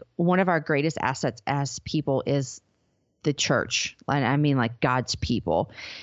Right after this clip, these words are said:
And so, um, you know, for me, a lot of it has been sometimes I need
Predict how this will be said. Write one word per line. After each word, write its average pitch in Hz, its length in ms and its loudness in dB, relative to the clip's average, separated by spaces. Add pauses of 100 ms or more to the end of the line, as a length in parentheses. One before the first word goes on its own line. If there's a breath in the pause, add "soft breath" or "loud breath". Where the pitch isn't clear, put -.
(180 loud breath)
And 170 220 4
so, 147 760 2
um, 139 800 0 (180)
you 170 100 4
know, 160 120 4
for 165 220 2
me, 165 640 4
a 156 80 2
lot 147 380 4
of 175 80 2
it 156 100 2
has 139 220 -4
been 135 420 2 (440 loud breath)
sometimes 175 1080 2 (300)
I 180 180 2
need 180 480 0